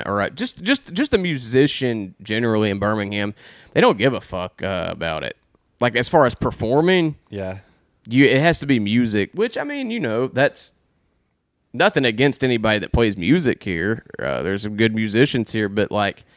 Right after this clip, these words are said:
Speaker 1: you can be into other forms of entertainment. <laughs> Like,
Speaker 2: I think I'm gonna take up magic.
Speaker 1: yeah, like, j-
Speaker 2: It's never too late.
Speaker 1: open your, that's what I'm getting at is, like, uh, t-, you know, give,
Speaker 2: I'm gonna
Speaker 1: go
Speaker 2: go on tour.
Speaker 1: start a, uh, uh, yeah, start a
Speaker 2: <laughs>
Speaker 1: magic open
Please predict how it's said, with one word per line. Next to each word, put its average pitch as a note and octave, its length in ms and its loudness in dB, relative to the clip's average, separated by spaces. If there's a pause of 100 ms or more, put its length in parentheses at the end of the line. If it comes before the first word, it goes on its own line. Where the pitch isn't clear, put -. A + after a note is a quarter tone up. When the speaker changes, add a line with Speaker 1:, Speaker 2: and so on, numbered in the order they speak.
(1080)
Speaker 1:
you E3 140 0
can G#3 180 4
be G#3 220 0
into D3 180 2
other C3 360 2
forms C3 380 -2
of A#2+ 60 0
entertainment. C#3 720 0
<laughs> F#3+ 300 -2
Like, G#3+ 480 0 (120)
Speaker 2:
I C3+ 40 -8
think D#3+ 120 2
I'm D#3 60 0
gonna C#3+ 160 0
take A2 240 -4
up A#2+ 120 -2
magic. A#2 400 -4 (640)
Speaker 1:
yeah, F4+ 220 4
like, E3 300 0
j- G#3 120 -4
Speaker 2:
It's D#3+ 240 -8
never C#3+ 200 4
too A2+ 200 0
late. G#2+ 100 2
Speaker 1:
open A#3+ 260 0
your, A#3+ 100 -4
that's B3 240 2
what D4 140 4
I'm F3+ 100 0
getting B3+ 360 2
at C3 160 0
is, A#2+ 180 -4
like, C3 440 2
uh, A#2 560 4
t-, - 120 -6 (140)
you C3+ 220 -8
know, F#3 140 2
give, E3+ 280 2
Speaker 2:
I'm E2 320 -12
gonna A2 120 -8
Speaker 1:
go - 200 4
Speaker 2:
go G2+ 60 0
on G#2+ 40 0
tour. G2+ 360 -2 (260)
Speaker 1:
start B3+ 280 0
a, - 240 -2
uh, G3 220 4
uh, F3 40 0
yeah, G#3+ 260 2
start B3 280 0
a B3 80 4
Speaker 2:
<laughs> - 80 4
Speaker 1:
magic G3+ 560 2
open E3+ 400 2